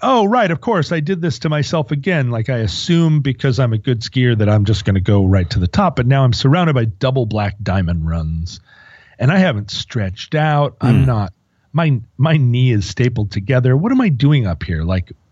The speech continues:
Speaker 1: like, yeah, you can do this, but it really, is this what you want to do? Is this what you, is this what, is this how you wanna spend your day? Like, now you have to get down,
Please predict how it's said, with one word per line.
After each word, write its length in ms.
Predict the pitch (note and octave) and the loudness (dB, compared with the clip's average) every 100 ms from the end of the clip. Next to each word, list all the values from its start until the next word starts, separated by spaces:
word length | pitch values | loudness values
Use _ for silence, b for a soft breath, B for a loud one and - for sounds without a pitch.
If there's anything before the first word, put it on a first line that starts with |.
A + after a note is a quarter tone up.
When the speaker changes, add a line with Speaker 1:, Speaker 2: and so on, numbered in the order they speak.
| _ _ _ _ _ _ - | _ _ _ _ _ _ -6
Speaker 1:
like, 200 | A#2 A2+ - | -4 -4 0
yeah, 300 | B2+ G3+ A3 | 2 4 4
you 220 | C#3+ E3 | 4 2
can 460 | - - F3 G#3 E3 | 2 0 2 2 0
do 200 | G2 D#2 | -2 -6
this, 460 | D#2+ B2 D3+ - b b b b b | -4 -4 -6 -10 b b b b b
but 120 | - F#3 | -8 -6
it 100 | D#3+ | 0
really, 220 | D4 D#4 | 2 4
is 120 | F3 | 4
this 160 | A3+ - | 2 0
what 140 | - | 2
you 60 | D#3 | 2
want 420 | A#2 C#2+ G#2 A#3 | 0 -2 -2 -2
to 100 | - | -4
do? 280 | G3+ C#4+ E4 | -2 0 2
Is 120 | C4+ D3+ | 2 0
this 160 | B3+ | -2
what 160 | A#3+ - | -2 -2
you, 220 | A3 G3 _ _ _ - | -4 -4 _ _ _ -6
is 120 | E3 | -2
this 240 | A#3 B3 - | 0 -2 -2
what, 160 | A3 - | -4 0
is 120 | D#3+ F#3 | 2 2
this 140 | A3+ | 2
how 80 | A#3 | 2
you 160 | A3+ | 4
wanna 140 | G3+ G3 | 4 2
spend 320 | - G#3+ G#3+ | 2 0 2
your 80 | F#3+ | 2
day? 340 | E3+ F#3+ A3+ B B B | 2 0 0 B B B
Like, 260 | C3 A#2+ - b b b b _ _ _ _ _ - | -4 -4 -6 b b b b _ _ _ _ _ 0
now 220 | D3 F3+ | 4 4
you 100 | G#3 | 4
have 160 | F3+ F#3 | 4 2
to 80 | F3+ | 0
get 240 | D#3 D#3 | -2 -2
down, 640 | - F#3 F3 A#2 A2+ B2+ | -2 0 0 0 -2 -4